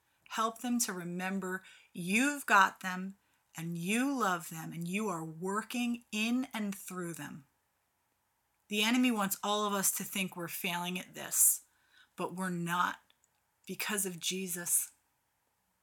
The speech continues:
Because of Jesus, our victory is sure. Thank you for that assurance today.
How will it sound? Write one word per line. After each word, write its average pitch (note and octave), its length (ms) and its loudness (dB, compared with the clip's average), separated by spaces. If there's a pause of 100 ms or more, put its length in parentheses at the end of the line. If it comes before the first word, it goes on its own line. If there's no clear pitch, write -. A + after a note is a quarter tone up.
(180)
Because G#3 320 -2
of F3+ 140 -6
Jesus, F#3+ 640 0
our F#3+ 180 -2
victory G3+ 600 -4
is B3+ 140 -4
sure. E3+ 540 2 (640)
Thank A#3 220 2
you C4+ 80 0
for C4 120 -4
that A3+ 160 4
assurance G#3 640 4
today. F#3 440 -2